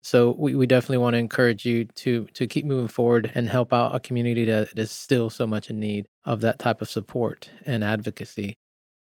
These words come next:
I wanna go back to, or I want us to talk a little bit about this resilience in Latino immigrants, uh, research that you conducted. I have a, a infographic, uh, sheet here that I know we'll put up on our website whenever the podcast is launched.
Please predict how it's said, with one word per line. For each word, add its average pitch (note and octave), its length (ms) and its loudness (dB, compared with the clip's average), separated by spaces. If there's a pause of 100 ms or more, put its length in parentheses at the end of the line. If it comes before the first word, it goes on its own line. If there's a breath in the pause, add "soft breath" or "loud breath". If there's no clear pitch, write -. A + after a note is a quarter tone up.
I E3+ 40 4
wanna G#3 180 4
go A#3 100 6
back E3 280 6
to, D3+ 880 4
or D#3+ 100 6
I D3 60 8
want F#3 180 8
us - 120 4
to D3 60 -10
talk C#3 220 4
a D3 40 4
little C#3 140 6
bit B2+ 100 6
about A#2+ 280 6
this B2 220 -2
resilience C3 680 2
in A#2+ 300 -2
Latino A#2+ 360 0
immigrants, A2 680 -2
uh, B2+ 140 0
research A2+ 480 0
that A2 140 -6
you A#2 100 -4
conducted. G#2+ 560 -2 (320)
I B2+ 80 2
have A#2+ 160 0
a, B2 100 -2 (300 loud breath)
a C3+ 100 6
infographic, C3 1000 4
uh, B2 120 6
sheet G#3 280 4
here B2+ 240 8
that A#2+ 280 6
I C#3 120 2
know B2+ 300 4 (280 loud breath)
we'll C3 180 8
put C#3+ 220 6
up C3 160 6
on B2 140 8
our A#2+ 120 8
website A#2+ 640 6
whenever A#2+ 680 4
the A2 100 -4
podcast - 720 2
is A#2 180 -2
launched. D3+ 380 2